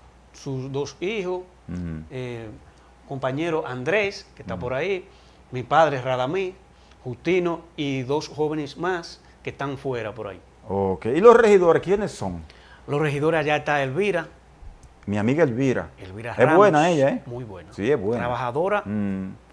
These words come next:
Speaker 1: como
Speaker 2: cien por ciento.
Speaker 1: la que más, como la que más.
Speaker 2: Sigue.
Speaker 1: Tenemos a Orlangi, que es de, de aquí, de Gualetico.
Speaker 2: Mm.
Speaker 1: Y tenemos a José Pérez, que es de la parte de Gualete arriba.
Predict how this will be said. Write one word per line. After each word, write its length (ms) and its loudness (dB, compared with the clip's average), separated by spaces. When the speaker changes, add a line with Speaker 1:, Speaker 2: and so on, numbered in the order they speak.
Speaker 1:
como 120 -8
Speaker 2:
cien 200 4
por 180 2
ciento. 260 -2
Speaker 1:
la 60 -6
que 60 -14
más, 60 -6
como 160 -14
la 80 -16
que 100 -20
más. 200 -20
Speaker 2:
Sigue. 440 2
Speaker 1:
Tenemos 440 -2
a 120 0
Orlangi, 600 -2
que 300 -2
es 180 -6
de, 500 -2
de 140 -10
aquí, 200 -8
de 60 -2
Gualetico. 520 -6
Speaker 2:
Mm. 300 -8
Speaker 1:
Y 120 -4
tenemos 960 -2
a 80 -8
José 420 -2
Pérez, 560 -2
que 100 -6
es 60 -4
de 60 -4
la 180 -4
parte 340 -4
de 100 -6
Gualete 320 -8
arriba. 280 -14